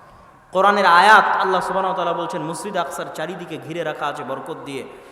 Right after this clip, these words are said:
সেই মসজিদ আকসায় আমি সফর করিয়েছি আমার বান্দা মুহাম্মদ সাল্লাল্লাহু আলাইহি ওয়াসাল্লামকে, যেখানে তিনি সকল নবীর ইমামতি করেছেন, বোরাক বেঁধে রেখেছেন, সেখান থেকে আসমানে সফর করেছেন, আবার আসমান থেকে মসজিদ আকসা হয়ে ফিরে তিনি কাবায় চলে এসেছেন,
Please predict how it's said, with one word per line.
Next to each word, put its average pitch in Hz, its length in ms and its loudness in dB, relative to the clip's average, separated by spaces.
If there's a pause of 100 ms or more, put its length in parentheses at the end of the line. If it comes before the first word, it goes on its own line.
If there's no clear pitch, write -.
(180)
সেই 160 200 -8
মসজিদ 160 360 -8
আকসায় 165 380 -2
আমি 156 100 -8
সফর 170 360 -8
করিয়েছি 185 420 -6
আমার 160 240 -4
বান্দা 147 360 -4 (220)
মুহাম্মদ 160 380 -8
সাল্লাল্লাহু 147 600 -4
আলাইহি 135 300 -4
ওয়াসাল্লামকে, 127 600 -10 (260)
যেখানে 175 280 -8
তিনি 151 220 -10
সকল 214 400 -10
নবীর 185 200 -8
ইমামতি 170 380 -10
করেছেন, 156 400 -10 (320)
বোরাক 175 320 2 (140)
বেঁধে 165 200 -6
রেখেছেন, 165 400 -10 (260)
সেখান 214 320 -10
থেকে 175 200 -10
আসমানে 160 400 -6
সফর 156 300 -10
করেছেন, 156 380 -10 (240)
আবার 202 200 -2
আসমান 185 400 0
থেকে 170 240 -8
মসজিদ 160 340 -8
আকসা 165 380 -4
হয়ে 156 200 -6 (280)
ফিরে 180 240 -6
তিনি 160 200 -8
কাবায় 165 520 -2
চলে 160 180 -6
এসেছেন, 151 400 -10